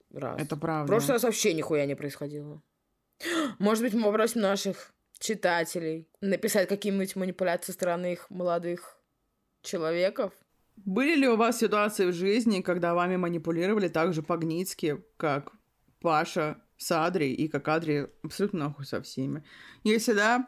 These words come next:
Speaker 2: пишите в комментариях. Давайте это обсудим.
Speaker 1: Может быть, не с вами, но или с вашими там друзьями, если они разрешат вам это рассказывать в таком публичном телеграме, как у нас.
Speaker 2: Э, да, кстати, да. <laughs> Короче, такой выпуск. Пишите, что думаете. Мы напоминаем вам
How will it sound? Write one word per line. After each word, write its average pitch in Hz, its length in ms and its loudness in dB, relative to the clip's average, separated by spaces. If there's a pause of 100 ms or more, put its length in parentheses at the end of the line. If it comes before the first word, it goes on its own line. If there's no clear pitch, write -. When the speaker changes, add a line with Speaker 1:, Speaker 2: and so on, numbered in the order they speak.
Speaker 2:
пишите 220 300 0
в - 60 -18
комментариях. 151 840 -2
Давайте 180 400 0
это 160 160 0
обсудим. 151 600 -4 (500)
Speaker 1:
Может 254 180 4
быть, 247 140 0
не 247 100 4
с - 100 -2
вами, 208 300 4
но 180 140 2
или 170 320 2
с - 100 -6
вашими 180 280 0
там 160 180 0
друзьями, 147 600 0
если 147 300 -2
они 151 180 2
разрешат 147 500 -4
вам 143 140 -2
это 143 140 -6
рассказывать 139 640 -6 (420)
в - 100 -20
таком 185 380 2
публичном 160 640 -4 (340)
телеграме, 151 520 -2
как - 180 -8
у 156 40 -8
нас. 147 240 -8
Speaker 2:
Э, 190 260 2
да, 156 220 0
кстати, - 320 -12
да. 185 240 -6 (480)
<laughs> - 1040 -4
Короче, 277 360 2
такой 277 280 2
выпуск. 294 480 0
Пишите, 240 320 0
что 247 140 0
думаете. 220 640 0
Мы 208 100 2
напоминаем 214 680 2
вам 185 440 0